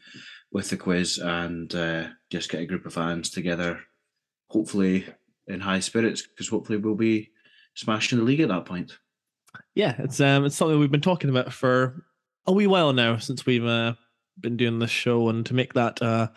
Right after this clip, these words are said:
Speaker 2: reality is quite something. Uh, we've got a really good guest lined up. Gonna be a, yeah, a really, really fun night, and yeah, like you say, you can get to see, get to see us in person.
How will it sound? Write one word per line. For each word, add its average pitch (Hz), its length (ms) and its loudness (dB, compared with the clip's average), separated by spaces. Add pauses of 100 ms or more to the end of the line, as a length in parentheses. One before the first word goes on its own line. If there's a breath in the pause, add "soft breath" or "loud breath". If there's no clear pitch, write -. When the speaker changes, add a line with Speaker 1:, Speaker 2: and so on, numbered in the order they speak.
(560 loud breath)
Speaker 2:
reality 127 360 4
is 113 100 0
quite 127 260 0
something. 104 420 -4 (120)
Uh, 110 360 0 (260)
we've 117 100 -4
got 117 120 2
a 123 60 2
really 143 160 4
good 127 140 -2
guest 127 420 2 (380)
lined 123 200 2
up. - 240 -2 (360)
Gonna 156 80 2
be 165 100 6
a, 147 160 4
yeah, 123 140 0
a 120 40 4
really, 143 320 4
really 131 220 2
fun 127 240 -2
night, 117 300 -2
and 107 340 -6 (680 soft breath)
yeah, 107 280 0
like 117 120 -2
you - 60 -14
say, 101 240 -8 (180)
you 123 140 0
can 123 260 0
get 123 220 0
to 135 80 0
see, 117 440 0 (600)
get 92 140 -4
to 107 60 -6
see 127 120 2
us 110 100 0
in 110 100 -4
person. 104 480 -4